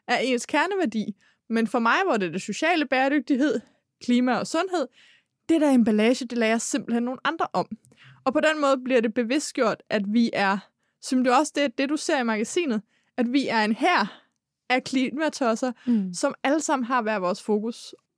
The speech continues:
Speaker 1: Ja, det kan du hygge dig med i løbet af sommeren, det her kursus, hvis du altså køber Sustain Yearly fjerde år på vores webshop, sustaindaily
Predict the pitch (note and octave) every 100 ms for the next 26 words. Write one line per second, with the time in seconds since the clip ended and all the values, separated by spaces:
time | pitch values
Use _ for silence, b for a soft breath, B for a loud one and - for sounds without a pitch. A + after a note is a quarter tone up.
0 | _ _ _ - A3 G3+ - D#4 C#4 A#3+
1 | D#4 D4 C4 B3+ - B3+ A#3 A3+ - C#4
2 | C#4+ D#4 D4+ b b b b C4 B3 B3
3 | A#3 D4+ D4+ D#4+ - B3 - B3 A3 A#3
4 | - B3+ G3 - _ _ _ _ - A3+
5 | A3 G#3 G#3 - - G3 G3 F#3+ G3+ -
6 | _ _ - B3+ D#4+ F4 D4+ C4 - _
7 | _ - G#3+ F#3 E3 _ _ - F#3+ F3
8 | - E4 - E4+ E4+ A#3+ G#3+ G#3 G#3 -
9 | - G3 G3+